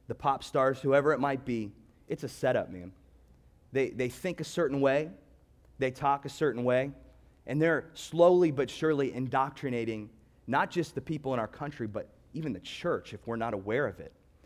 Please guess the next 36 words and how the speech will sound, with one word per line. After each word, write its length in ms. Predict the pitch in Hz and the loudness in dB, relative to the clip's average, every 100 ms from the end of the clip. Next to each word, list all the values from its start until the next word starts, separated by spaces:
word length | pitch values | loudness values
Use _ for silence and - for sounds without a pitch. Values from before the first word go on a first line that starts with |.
| _ _ - - | _ _ -20 -4
And 100 | 139 | 2
I 80 | 160 | 2
think 180 | 240 208 | 2 2
this 160 | 196 | 0
is 120 | 170 | 2
really 180 | 175 170 | 2 2
fascinating. 720 | 151 160 165 156 131 117 107 - | 4 2 2 0 0 0 -2 -4
Here's 200 | 170 175 | 2 2
the 100 | 147 | 2
big 180 | 147 156 | 0 2
moment. 380 | 139 131 120 - - - - _ - | 4 2 2 -4 -12 -20 -20 _ -2
Daniel 280 | 156 170 151 | 0 2 2
chapter 320 | 160 147 151 | 2 2 0
three, 180 | 147 143 | 0 2
verse 240 | 139 139 | 2 0
four. 340 | - 120 101 101 - _ _ _ _ - | -2 0 0 -4 -20 _ _ _ _ -18
Then 520 | 113 143 160 131 135 - - - - | -4 2 2 2 -2 -8 -20 -20 -6
the 100 | 123 | -4
herald, 440 | 120 151 143 117 117 | 0 4 6 6 4
listen 220 | 143 147 | -2 0
to 60 | |
this, 300 | 135 120 - - - - 110 | 2 2 -2 -20 -20 -16 -4
loudly 580 | 123 147 196 208 202 | 4 6 8 6 6
proclaimed. 600 | - 165 - 165 139 107 92 - _ - _ _ _ | 4 0 2 2 2 -2 -8 -20 _ -20 _ _ _
There's 140 | 139 - | -2 6
something 220 | 240 226 | 8 10
about 220 | 208 - | 10 8
culture 440 | - 202 190 175 | 4 4 4 4
that 440 | 151 143 - - - | 6 4 2 -10 4
they 100 | 185 | 6
don't 160 | 226 | 6
just 180 | 262 - | 4 0
suggest 580 | 214 151 143 196 - - | 0 0 4 4 2 -4
it 100 | 190 | -4
to 120 | - | 0
you. 300 | 196 190 214 | 0 2 0